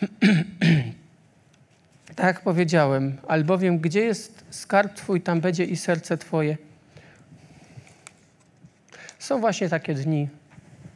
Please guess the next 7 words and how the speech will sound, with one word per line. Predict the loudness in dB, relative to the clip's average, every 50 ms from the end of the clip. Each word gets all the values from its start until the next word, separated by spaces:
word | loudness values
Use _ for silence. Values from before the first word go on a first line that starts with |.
| -20 -20 -20 -20 -20 -20 -20 -20 _ -20 _ _ _ -20 -20 -20 -20 _ _ _ _ _ _ _ _ -20 -20 -20 -20 -20 -20 -20 -20 -20 -20 -20 -20 -20 -20 -20 -20 -14
które | -4 -2 0 0 2
ujawniają | 2 2 2 2 2 0 0 0 2 2 2 0 -2
stan | -4 -6 -4 -4 -2 -2 -2
Twojego | -4 -4 -4 -4 -4 -4 -6 -8
serca, | -6 -6 -6 -6 -6 -8 -8 -8 -6
mojego | -4 -2 0 0 2 2 0 0 -2 -4
serca, | -4 -4 -6 -6 -6 -8 -10 -8 -8